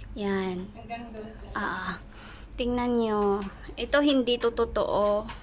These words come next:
Ito lang. <laughs> Tingnan nyo, guys. Diba maganda yung bahay na may halaman? Oh.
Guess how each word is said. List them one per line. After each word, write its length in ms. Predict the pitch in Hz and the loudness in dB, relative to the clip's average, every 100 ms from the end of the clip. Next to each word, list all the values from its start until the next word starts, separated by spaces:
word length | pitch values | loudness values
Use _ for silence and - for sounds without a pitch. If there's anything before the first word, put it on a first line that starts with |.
| - - - - - - - - | -16 -16 -16 -16 -14 -12 -10 -4
Ito 240 | 220 233 | 0 4
lang. 400 | 233 247 254 269 311 - 311 311 285 - 605 | 6 6 6 6 6 6 2 4 2 2 2
<laughs> 800 | 554 466 370 - - - - 277 | 6 4 2 -4 -2 -2 -4 2
Tingnan 320 | 294 302 302 | 4 6 6
nyo, 160 | 294 262 | 6 6
guys. 400 | 262 254 254 269 | 8 6 4 4
Diba 240 | 262 269 | 6 6
maganda 400 | 269 269 254 254 | 6 4 4 6
yung 240 | 262 254 | 4 4
bahay 320 | 240 240 233 240 | 4 4 4 2
na 80 | |
may 160 | 240 240 | 2 2
halaman? 800 | 226 220 208 208 196 180 208 214 - - - - - - - - | 2 0 0 0 0 -2 -4 -6 -8 -10 -10 -12 -10 -12 -12 -8
Oh. 400 | - 190 170 170 | -4 -2 -2 -6